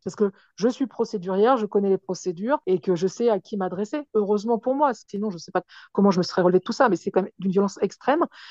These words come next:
Non, non, j'étais au... mes gamins, je te dis, quand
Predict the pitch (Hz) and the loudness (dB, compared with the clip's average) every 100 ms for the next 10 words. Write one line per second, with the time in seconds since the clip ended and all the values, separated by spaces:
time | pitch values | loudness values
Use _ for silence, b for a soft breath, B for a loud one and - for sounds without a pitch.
0 | B B 302 403 185 - 175 165 - 170 | B B 2 4 2 0 0 0 -2 -6
1 | 165 165 160 165 277 330 - 180 277 277 | -8 -6 -2 0 2 0 2 2 4 2
2 | B B _ - | B B _ -4